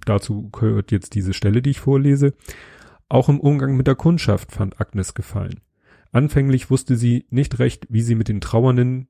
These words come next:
die da vor ihr saßen, umgehen sollte. Einige in Tränen aufgelöst, andere erstarrt in ihrem Leid.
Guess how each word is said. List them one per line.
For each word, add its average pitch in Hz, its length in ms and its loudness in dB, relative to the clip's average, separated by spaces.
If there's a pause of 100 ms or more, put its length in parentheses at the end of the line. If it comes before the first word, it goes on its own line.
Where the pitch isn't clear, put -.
die - 60 -4
da 104 140 2
vor 123 200 -2
ihr 117 140 2
saßen, 110 640 0
umgehen 98 400 2
sollte. 95 480 -2 (480)
Einige 120 420 4
in 110 140 -2
Tränen 120 320 0
aufgelöst, 110 720 -2
andere 104 300 0
erstarrt 95 440 -2
in 101 100 -4
ihrem 107 220 0
Leid. 95 360 -4